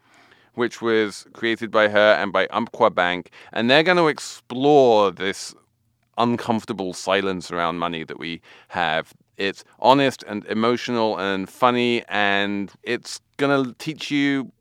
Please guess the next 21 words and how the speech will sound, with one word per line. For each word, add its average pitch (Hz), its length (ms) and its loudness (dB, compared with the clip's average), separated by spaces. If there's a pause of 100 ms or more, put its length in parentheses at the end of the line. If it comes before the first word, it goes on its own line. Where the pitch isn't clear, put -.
(140)
whole - 260 -4
new 370 220 -4
things 220 360 -6
about 101 260 4
money. 101 260 -2
So 156 240 -2
Open 196 320 8
Account 196 460 6
is 165 280 10
now 170 540 10
available 143 800 6
on 123 160 4
iTunes. 110 800 2 (320)
Subscribe 139 1200 4
and 123 140 -2
go 131 180 2
deep 147 360 -10
into 123 320 -4
the 110 100 -2
most 110 360 -2
rewarding, 156 960 0